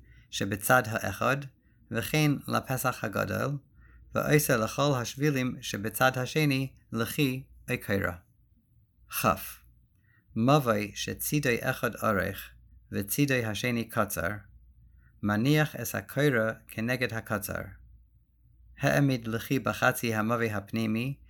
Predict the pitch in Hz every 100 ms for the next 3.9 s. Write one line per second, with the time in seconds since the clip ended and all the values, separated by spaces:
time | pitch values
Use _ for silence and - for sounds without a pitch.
0 | - - - - 120 113 135 117 113 127
1 | 131 123 - 120 120 107 101 101 - 139
2 | 156 - - _ - - 131 151 156 139
3 | 113 110 110 107 104 95 95 92